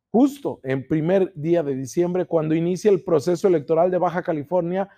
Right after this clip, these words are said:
para elegir al gobernador, veinticinco diputados y cinco alcaldes con sus cabildos. De esta manera, Morena tendría toda la administración y todo el trabajo territorial en San Quintín. Algo que, mire, lo ha olvidado el pan, el P R D y todos los partidos, ¿eh?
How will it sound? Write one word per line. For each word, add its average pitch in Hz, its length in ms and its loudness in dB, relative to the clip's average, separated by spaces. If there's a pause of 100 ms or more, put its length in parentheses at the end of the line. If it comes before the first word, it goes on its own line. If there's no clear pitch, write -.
(260)
para 190 180 6
elegir 196 320 4
al 220 80 6
gobernador, 175 560 2
veinticinco 180 560 -4
diputados 156 580 -4
y 170 100 -6
cinco 185 340 -2
alcaldes 160 520 -2
con 160 280 -6
sus 165 240 -6
cabildos. 165 720 -4 (320)
De 156 120 2
esta 196 200 2
manera, 196 480 0
Morena 220 480 0
tendría 214 460 0
toda 240 280 2
la 240 60 4
administración 190 800 0
y 160 80 -2
todo 220 200 4
el 214 80 2
trabajo 190 400 2
territorial 160 540 -2 (280)
en 170 180 0
San 190 220 2
Quintín. 220 480 0 (120)
Algo 294 340 2
que, 262 80 -2
mire, 190 360 -2 (680)
lo 147 160 0
ha 170 40 4
olvidado 202 420 2
el 160 100 -2
pan, 165 300 0
el 190 100 -4
P - 80 -6
R 165 180 -2
D 185 100 -2
y 196 40 -6
todos 196 160 2
los 180 140 0
partidos, 131 340 -4
¿eh? 226 100 -6